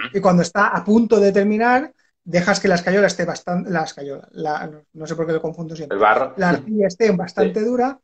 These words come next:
Speaker 1: y al final le haces un corte aquí en la cabeza y vas vaciando
Speaker 2: Sí.
Speaker 1: el barro y vas sacando la estructura.
Speaker 2: Ujú.
Speaker 1: Y después vuelves a juntar eso. Pero claro, eso para una figura que esté de pie, que esté con un brazo extendido, como tú
Speaker 2: Sí.
Speaker 1: decías, hombre, yo supongo que es posible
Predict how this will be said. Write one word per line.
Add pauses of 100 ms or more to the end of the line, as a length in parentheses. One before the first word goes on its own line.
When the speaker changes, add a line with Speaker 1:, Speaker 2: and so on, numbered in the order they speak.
(320)
Speaker 1:
y
al
final
le
haces
un
corte
aquí
en
la
cabeza
y
vas
vaciando
Speaker 2:
Sí.
Speaker 1:
el
barro
y
vas
sacando
la
estructura. (380)
Speaker 2:
Ujú.
Speaker 1:
Y
después
vuelves
a
juntar
eso.
Pero
claro,
eso
para
una
figura
que
esté
de
pie, (760)
que
esté
con
un
brazo
extendido,
como
tú
Speaker 2:
Sí.
Speaker 1:
decías,
hombre, (180)
yo
supongo
que
es
posible